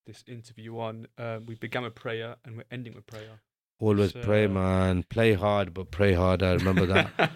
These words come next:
Speaker 1: <laughs>
Speaker 2: And always remember, there's a defense for every offense.
Speaker 1: Absolutely, man. Ahmed, Yaqub, thank you so much for your time.
Speaker 2: Thank you for
Speaker 1: Appreciate
Speaker 2: having
Speaker 1: it.
Speaker 2: me. Thank you for having me, brother.
Speaker 1: And, uh, yeah, man, we look forward to, uh, hearing your comments and your thoughts on the podcast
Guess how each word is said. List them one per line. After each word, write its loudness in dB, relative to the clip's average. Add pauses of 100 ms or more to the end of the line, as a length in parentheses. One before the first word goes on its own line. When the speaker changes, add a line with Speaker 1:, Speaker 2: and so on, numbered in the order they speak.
Speaker 1:
<laughs> 2
Speaker 2:
And -2
always 2
remember, 0
there's -8
a -4
defense -8
for -18
every -10
offense. -18 (360)
Speaker 1:
Absolutely, -14
man. -14 (100)
Ahmed, -8 (160)
Yaqub, -14 (100)
thank -16
you -10
so -4
much -10
for -14
your -10
time. -4
Speaker 2:
Thank 2
you -4
for -2
Speaker 1:
Appreciate 4
Speaker 2:
having 2
Speaker 1:
it. 0
Speaker 2:
me. -6
Thank -2
you -8
for 0
having 2
me, 0
brother. -2
Speaker 1:
And, -12
uh, -8 (160)
yeah, -10
man, -14
we -14
look -12
forward -16
to, -14
uh, -10
hearing -2
your -6
comments -2 (400)
and -12
your -10
thoughts -10
on -16
the -14
podcast -16